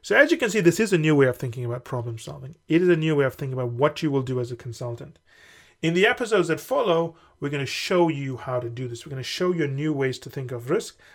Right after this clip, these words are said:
how to break it down, the exact sequence and steps and methodologies and processes you can follow. But it is a new way of thinking about problem solving, because it's not about solving a problem. It's about getting it before it becomes a problem. So the main areas we're gonna cover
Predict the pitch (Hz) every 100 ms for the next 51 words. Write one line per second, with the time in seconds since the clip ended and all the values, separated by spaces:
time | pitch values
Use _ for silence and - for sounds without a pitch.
0 | _ 156 127 120 139 160 180 - 151 165
1 | 170 - - _ 139 127 135 151 - -
2 | 175 170 147 139 - 156 151 - 127 123
3 | 143 127 139 143 135 123 113 143 127 127
4 | 135 117 127 123 117 131 - - _ _
5 | _ _ _ _ - _ 143 143 156 -
6 | - _ - 143 131 135 151 143 127 117
7 | 123 113 117 123 123 127 113 110 139 143
8 | - 143 _ 135 131 131 131 143 127 117
9 | - 123 120 135 - 127 143 139 _ _
10 | _ _ - 123 139 127 123 117 147 160
11 | 175 175 _ 131 - - 139 117 127 -
12 | 113 139 - 120 127 143 _ _ _ _
13 | _ _ _ - 143 - 139 190 240 220
14 | 196 143 143 139 - 139 127